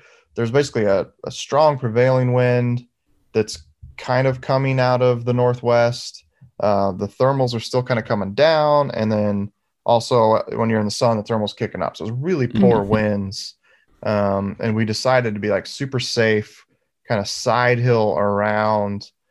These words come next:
Speaker 1: and get on the backside of another finger ridge and come up and try to get above that bull. Um, and so we just started doing that. And meanwhile, both bulls are screaming, you know, and it's hard not just to go straight at 'em, but the winds were,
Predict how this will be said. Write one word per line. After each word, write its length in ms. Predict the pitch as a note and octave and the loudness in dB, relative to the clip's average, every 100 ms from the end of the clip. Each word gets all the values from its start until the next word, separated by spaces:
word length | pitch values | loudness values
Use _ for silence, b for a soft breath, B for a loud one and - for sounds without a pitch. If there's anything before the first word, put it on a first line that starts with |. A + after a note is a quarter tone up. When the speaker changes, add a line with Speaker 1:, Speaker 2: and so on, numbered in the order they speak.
| _ - | _ -8
Speaker 1:
and 220 | G2+ G2+ | -4 -4
get 140 | G#2+ A#2 | 0 0
on 100 | G#2+ | 0
the 80 | |
backside 460 | G#2 A2+ A2 - G#2 | 0 0 0 0 0
of 60 | F#2+ | 0
another 280 | A2+ D3 | 0 0
finger 380 | B2 - A2+ G#2+ | 0 0 0 0
ridge 680 | G#2 G#2+ G#2+ G#2 G#2 G#2 - - | 0 0 0 0 -2 -6 -14 -10
and 140 | G#2 | -10
come 260 | - A#2 G#2+ | -4 -2 2
up 220 | G#2 - | 0 -2
and 100 | G#2 | -6
try 120 | - | -4
to 60 | G#2 | -4
get 180 | G2 G#2 | -2 -4
above 340 | F#2+ G2+ G2 | 0 0 0
that 240 | G2 - | -2 -2
bull. 460 | - G2+ G2 G2 - _ _ _ _ _ - | 0 2 2 0 -4 _ _ _ _ _ -2
Um, 640 | G2+ G2+ G2+ G2 G2+ G#2 _ A#2 | 0 2 0 -2 -6 -8 _ -6
and 80 | |
so 80 | A2+ | -2
we 80 | A#2+ | -2
just 100 | A#2+ | -2
started 220 | - A2+ | -2 -2
doing 240 | G#2 A#2 G#2+ | 0 0 0
that. 100 | F#2+ | 0
And 100 | G#2+ | 0
meanwhile, 340 | A#2 A2+ G#2 | 2 2 0
both 300 | A2 A#2 A2+ | 0 -2 -2
bulls 260 | A2 A2+ G2 | -2 -2 -4
are 60 | |
screaming, 760 | F#2 - - B2+ B2 B2 A#2 A2+ | -8 -10 -4 0 2 2 0 0
you 100 | A2+ | 0
know, 200 | A2 G#2+ | 0 0
and 80 | G#2 | -2
it's 100 | - | -2
hard 320 | A2 A#2 A2+ | 0 2 0
not 200 | G#2+ - | -2 -4
just 180 | G#2+ - | -8 -8
to 60 | |
go 140 | G#2+ G#2 | -4 -4
straight 460 | - - A#2 A2 | -4 -4 0 0
at 280 | G#2+ G2+ G#2+ | 0 0 0
'em, 120 | G#2 | -2
but 140 | G2+ - | -6 -8
the 80 | G2 | -6
winds 420 | A2+ A#2 A2 G2 | -2 -2 -2 -4
were, 180 | G2 | -8